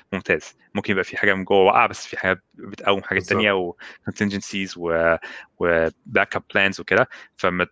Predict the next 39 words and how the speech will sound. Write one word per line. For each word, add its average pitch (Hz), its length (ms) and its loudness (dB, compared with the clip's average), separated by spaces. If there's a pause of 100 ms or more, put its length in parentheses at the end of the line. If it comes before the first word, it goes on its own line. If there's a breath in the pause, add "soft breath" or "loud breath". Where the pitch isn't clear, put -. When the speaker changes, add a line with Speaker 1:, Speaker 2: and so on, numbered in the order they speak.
Speaker 1:
تبصش - 280 -2
مثلًا 117 140 0
على 95 60 4
السيستم - 320 -6
بره 104 280 2 (160)
ايه، 104 80 6
يعني 92 120 2
ما 87 100 -4
هو 90 60 -2
ويب 101 100 -2
سايت 101 180 0
شغال، 90 300 2 (280 soft breath)
ممكن 110 180 -2
يبقى 104 80 2
شغال 113 220 2
على 98 180 4
single 120 380 -4
failure، 131 420 0 (480 loud breath)
آه، 101 100 4
اخر - 280 0
Speaker 2:
مستني 147 440 6
Speaker 1:
instance. - 40 4
Speaker 2:
حاجه 151 140 6
تقع 123 280 6
بالظبط. - 520 0
اه، 107 220 0 (160)
وفي 107 120 4
Speaker 1:
آه، 160 100 8
Speaker 2:
ثريد 170 220 8
Speaker 1:
مثلًا 135 220 8
Speaker 2:
واحده 170 300 4
لو 151 220 2
قطعت 165 220 0
خلاص 135 320 4
بايظ. 107 400 0
Speaker 1:
ايوه، 135 300 6
انت 95 80 0
Speaker 2:
دلوقتي. 104 160 6
Speaker 1:
على، 104 120 6